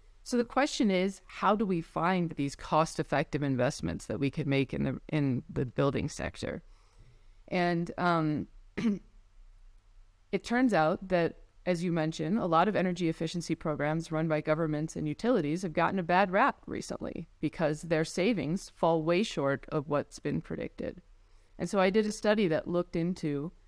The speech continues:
what is driving that wedge between projected and realized savings in energy efficiency. And one of the major drivers is the modeling techniques that are being used to try to predict what the savings are gonna be. And they tend to be, as you could imagine, biased upwards.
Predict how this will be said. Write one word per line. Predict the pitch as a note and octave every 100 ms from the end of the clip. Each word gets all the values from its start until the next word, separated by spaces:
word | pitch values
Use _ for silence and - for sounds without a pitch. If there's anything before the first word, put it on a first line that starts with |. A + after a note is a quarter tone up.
| - -
what | F#3+ B3
is | B3
driving | E3 D#3+ F#3+ E3+
that | C#3+ C3 -
wedge | C3+ C#3 C3+ -
between | D#3 - D3+ C#3+
projected | D3+ C#3 C#3+ - C3+
and | E3+
realized | F3 D2+ C3+ -
savings | - C3+ G#2+ G3 G#3+
in | D3+
energy | B2 D3 C#3 -
efficiency. | - - - E3 - E3+ A3 _ _ -
And | F#3+ F#3+
one | G#3+
of | A3
the |
major | F#3 F3 A3+ A#3 F#3+
drivers | D#3+ D3+ D3+ A3+ C4 - -
is | F3 E3+
the | F3
modeling | F3+ D3 E3+ C#3+ C#3
techniques | - - - - - - G3
that | D#3
are | D3
being | D3+ D3+ D3
used | E3+ A#3 - - -
to | -
try | - D#3+
to | D3
predict | - D#3 E3 D#3 -
what | F#3
the | D#3+
savings | - - - D#3
are | -
gonna | - -
be. | - - - A3+ - - - _ -
And | F#3+
they | F#3
tend | F3 G#3+ G#3+ A3+
to | F3
be, | D#3 D3+ F#3+ - _ _ - - -
as | D#3 D3+
you | D#3
could | - E3+
imagine, | D#3 A3 A3 G3+
biased | F3+ C#3+ D3 D3+ - -
upwards. | D#3 - - - -